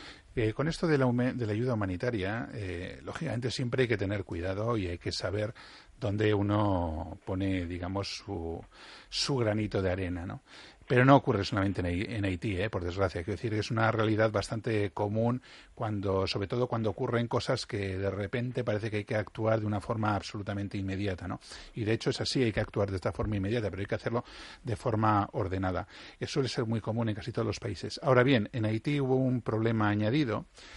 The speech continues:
eh, que por ejemplo no está ocurriendo afortunadamente en Nepal, y es que prácticamente dejó de existir, eh, digamos, el Estado.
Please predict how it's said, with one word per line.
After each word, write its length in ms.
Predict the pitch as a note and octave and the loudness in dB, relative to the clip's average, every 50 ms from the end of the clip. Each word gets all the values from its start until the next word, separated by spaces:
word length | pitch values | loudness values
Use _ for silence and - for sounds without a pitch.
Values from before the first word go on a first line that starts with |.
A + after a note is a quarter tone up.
| - - - - - - _ | -18 -18 -18 -20 -20 -18 _
eh, 380 | - C3 B2 A2+ A2 G#2 G#2+ G#2+ | -4 -2 2 2 4 4 2 2
que 100 | - A#2+ | 0 0
por 100 | - A2 | 0 2
ejemplo 320 | G2 - - C3+ A2+ B2 A2 | 2 2 2 0 2 2 2
no 360 | A2 A2+ A2 A2+ G#2+ A2 G#2+ | 2 4 4 4 4 4 2
está 200 | G2 - - A#2+ | 0 0 0 0
ocurriendo 540 | A2 - - A2 G2 G2 G#2+ G#2 G#2+ G2+ G2 | 0 2 0 -2 0 2 2 2 4 4 2
afortunadamente 800 | F2+ - - G2 - - G2 G2 F#2 F#2+ F#2+ F#2+ F#2 F2+ - G2 | 2 2 -2 -4 -4 -2 0 0 2 2 2 0 0 0 -2 -2
en 100 | F#2 F#2+ | -2 -2
Nepal, 360 | F#2+ - - C#3+ A#2+ A2 - - - - - - - - - - | -2 -2 -2 -2 -2 -2 -4 -8 -14 -20 -18 -18 -18 -20 -14 -8
y 200 | C3 B2 C3 D3+ | -2 2 4 4
es 180 | D#3+ - - - | 4 4 0 -6
que 540 | - - E3 E3 D#3 D3+ C#3+ B2 A#2 A2+ G#2+ | -2 2 2 4 6 6 8 8 6 6 4
prácticamente 1160 | - C#3+ D#3 - - D3+ C#3 C#3+ D3+ D3+ D3 - D3+ D3+ D3 C#3 C3 A#2+ A2 G#2 G2+ G2 F#2+ | 2 0 0 0 -2 -2 0 0 0 0 -2 -2 0 2 4 4 4 4 4 4 4 2 2
dejó 320 | G#2 G2+ - - - C#3 | 2 0 0 2 0 2
de 120 | B2+ B2+ G#2 | 4 4 2
existir, 600 | F#2+ - - G#2+ - - - B2 A2 G#2 G2+ F#2+ F#2+ F#2+ | 2 0 -4 -8 -10 -6 -4 0 2 2 2 2 2 2
eh, 260 | F#2+ F#2 F2+ F2+ F#2 F#2 | 2 2 2 0 0 -2
digamos, 380 | F#2+ F#2+ G2 A2 B2 - - | -2 -2 0 0 -2 -2 -2
el 100 | G#2+ F#2 | -6 -6
Estado. 360 | E2+ - - G2 F2+ D#2+ - | -6 -4 -4 -4 -4 -4 -6